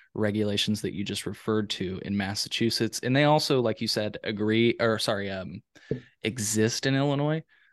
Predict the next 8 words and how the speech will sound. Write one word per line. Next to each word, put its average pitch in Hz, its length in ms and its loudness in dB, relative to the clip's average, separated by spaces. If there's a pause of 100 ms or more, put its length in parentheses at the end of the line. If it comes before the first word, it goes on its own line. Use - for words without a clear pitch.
(220)
but 104 340 -2
they're, 101 500 -4
uh, 95 220 -4
the 92 140 -4
numbers 101 340 -2
are 101 60 -6
different. 98 480 -8
So 92 460 -2